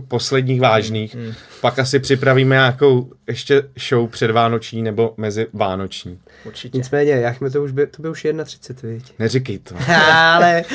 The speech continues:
Speaker 3: už
Speaker 1: Neříkej
Speaker 3: je,
Speaker 1: to.
Speaker 3: tak to už jako teď na pár ještě týdnů je starý, já jsem mladší, je to v pohodě, jsem spokojený. Mně je pořád ještě třicet.
Speaker 2: Jo, jo, jo.
Speaker 3: A ty neříkej kolik.
Speaker 2: Já jsem v podstatě nezaopatřené dítě, ještě pořád.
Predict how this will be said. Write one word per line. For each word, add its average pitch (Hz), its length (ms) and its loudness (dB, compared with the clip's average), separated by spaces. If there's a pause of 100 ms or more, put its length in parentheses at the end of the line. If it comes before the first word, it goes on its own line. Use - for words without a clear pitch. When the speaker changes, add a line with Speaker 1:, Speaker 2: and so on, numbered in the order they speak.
(120)
Speaker 3:
už - 40 -6
Speaker 1:
Neříkej 160 320 4
Speaker 3:
je, 165 220 6
Speaker 1:
to. 165 120 6
Speaker 3:
tak - 80 -6
to 156 60 -2
už 143 100 -2
jako 170 220 2
teď 143 340 -2
na 143 80 0
pár 156 200 4
ještě 156 220 0
týdnů 143 280 2
je 143 100 4
starý, 135 480 2
já 139 120 2
jsem 147 180 0
mladší, 127 260 0
je 135 80 4
to 131 120 0
v 127 100 -10
pohodě, 131 280 2
jsem 143 140 0
spokojený. 147 580 0
Mně 120 120 2
je 202 160 2
pořád 156 220 0
ještě 131 240 -6
třicet. - 400 -16
Speaker 2:
Jo, 131 120 -8 (120)
jo, 139 60 -10 (140)
jo. - 60 -14 (160)
Speaker 3:
A - 40 -2
ty 143 120 2
neříkej 123 340 -2
kolik. 117 220 -12 (100)
Speaker 2:
Já 123 140 -4
jsem 143 240 0 (140)
v 117 60 -14
podstatě 135 380 -4
nezaopatřené 131 720 -6
dítě, 120 240 -2
ještě 160 240 2
pořád. 135 300 2